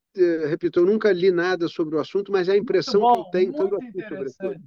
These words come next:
Speaker 2: É, a minha experiência na Índia foi esse o discurso o tempo todo, sabe? Os, os
Speaker 1: É.
Speaker 2: problemas do norte não são os problemas do sul, o nosso problema do sul é fome,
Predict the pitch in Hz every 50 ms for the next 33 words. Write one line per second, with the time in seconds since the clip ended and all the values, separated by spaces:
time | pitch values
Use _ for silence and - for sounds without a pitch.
0 | _ _ _ - 220 208 208 240 269 294 359 - - 294 277 262 262 269 269 -
1 | 269 254 240 240 226 226 214 220 247 262 294 320 302 311 302 - 311 - - 269
2 | 269 262 262 240 233 254 254 262 247 208 233 - - - - - 277 294 247 -
3 | - 240 - - _ - 277 285 277 294 302 - - 196 156 135 - - 143 -
4 | - 226 220 185 160 180 160 139 214 208 190 - - 220 226 196 - 240 262 254
5 | 240 - - 226 233 226 214 226 247 262 269 262 254 240 233 233 196 - 240 233
6 | 226 - 233 220 196 233 233 226 233 214 196 190 202 147 - - - 247 269 262
7 | 247 233 240 - - _ 220 208 202 233 240 233 196 214 - - - 233 220 214
8 | - - _ - 208 208 233 254 269 269 247 240 240